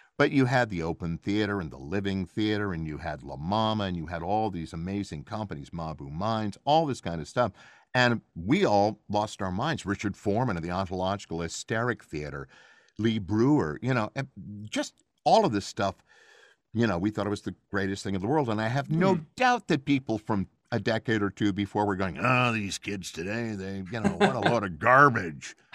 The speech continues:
Speaker 2: <laughs>
Speaker 1: And a lot of it hasn't, you know, necessarily survived, uh, the years, but it's like, I think that's what happens. So I look at a lot of what's going on and I'm sort of go, "Well, okay, you
Speaker 2: Not
Speaker 1: know,"
Speaker 2: ticking,
Speaker 1: but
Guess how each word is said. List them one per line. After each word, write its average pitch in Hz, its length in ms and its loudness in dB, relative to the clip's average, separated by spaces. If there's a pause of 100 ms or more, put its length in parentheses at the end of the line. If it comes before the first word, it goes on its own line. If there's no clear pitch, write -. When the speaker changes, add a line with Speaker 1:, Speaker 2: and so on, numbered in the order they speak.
(160)
Speaker 2:
<laughs> - 0 - (400)
Speaker 1:
And 220 160 6
a - 20 6
lot 180 160 10
of 190 100 6
it 185 40 2
hasn't, 190 480 2 (160)
you 143 120 2
know, 98 120 4
necessarily 104 800 2
survived, 92 1000 -2 (440)
uh, 98 240 4
the 92 120 0
years, 104 640 2
but 175 160 -4
it's 165 200 -4
like, - 200 -6
I 175 60 -6
think 208 220 -4
that's 175 160 -6
what 175 100 -10
happens. 185 480 -8
So 135 320 4 (320)
I 190 160 6
look 190 200 2
at 139 80 0
a 123 40 2
lot 120 220 6
of 104 80 -4
what's 113 220 0
going 95 280 0
on 92 200 -2
and 98 60 -2
I'm 95 140 -2
sort 113 220 -4
of 104 80 -6
go, 107 280 2 (360)
"Well, 139 640 -8 (180)
okay, 123 680 -4
you 170 80 -8
Speaker 2:
Not 165 120 0
Speaker 1:
know," 131 100 0
Speaker 2:
ticking, 127 240 0
Speaker 1:
but 226 340 6